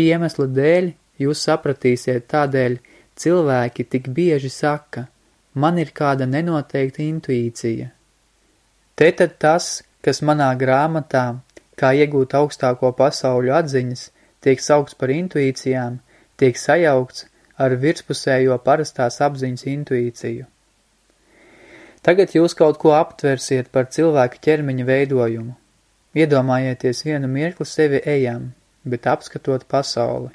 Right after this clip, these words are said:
Padomājiet, nevis jūsu rumpim būtu jāiet kājām, bet gan tieši jūsu galvai būtu vajadzīgas kājas, un tai vajadzētu iet. Tad vienotībā būtu saausta jūsu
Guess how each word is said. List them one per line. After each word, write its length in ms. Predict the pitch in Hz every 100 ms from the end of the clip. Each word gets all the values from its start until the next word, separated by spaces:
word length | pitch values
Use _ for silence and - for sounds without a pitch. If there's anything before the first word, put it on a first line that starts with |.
| _ _ _ _ _ _ _ - _ -
Padomājiet, 920 | 175 147 127 127 127 127 120 - - _ _ _ _ 139
nevis 320 | 151 139 -
jūsu 320 | 147 151 143
rumpim 560 | 143 185 214 165 147 131
būtu 320 | 127 120 139
jāiet 460 | 147 139 127 117 -
kājām, 640 | 127 127 143 127 120 123 131
bet 160 | 127 135
gan 180 | 135 127
tieši 400 | 151 143 - 135
jūsu 240 | 147 151 147
galvai 460 | 165 156 123 117
būtu 320 | 117 120 120 123
vajadzīgas 640 | 151 147 131 123 127 -
kājas, 640 | - 123 123 143 165 - _ _ _ -
un 100 | 131
tai 160 | 139 139
vajadzētu 560 | 147 147 135 131 131 139
iet. 400 | 143 139 - - _ _ _ _ _ _ _ _ _ _ _ _ _ -
Tad 220 | 139 135
vienotībā 720 | 147 185 170 139 139 135 131 127
būtu 460 | 131 143 135 135 127 _ _
saausta 720 | - - 143 170 131 127 -
jūsu 400 | 127 127 156 -